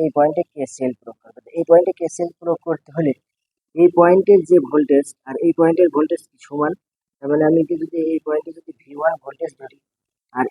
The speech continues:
এই পয়েন্টে যে ভোল্টেজটা হবে এটাও কি ভি ওয়ান ভোল্টেজ হবে, তাহলে এই পয়েন্টে আমার ভোল্টেজ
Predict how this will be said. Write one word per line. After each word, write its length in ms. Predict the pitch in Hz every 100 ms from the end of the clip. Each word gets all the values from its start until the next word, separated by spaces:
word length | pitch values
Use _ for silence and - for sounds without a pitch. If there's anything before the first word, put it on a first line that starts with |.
| -
এই 80 | 170 -
পয়েন্টে 340 | 156 160 165 170 147
যে 80 | 156 139
ভোল্টেজটা 340 | 143 143 -
হবে 120 | 135 135 147
এটাও 200 | 170 170
কি 100 | _ 123 _ _ _ _ _ _ _ _ _ _ _
ভি 100 | 139 156
ওয়ান 140 | 160 147
ভোল্টেজ 240 | 147 143 135
হবে, 140 | 131 135
তাহলে 200 | 156 156 - 170
এই 80 | 170
পয়েন্টে 240 | 160 160 170
আমার 140 | 170 160
ভোল্টেজ 260 | 135 143 165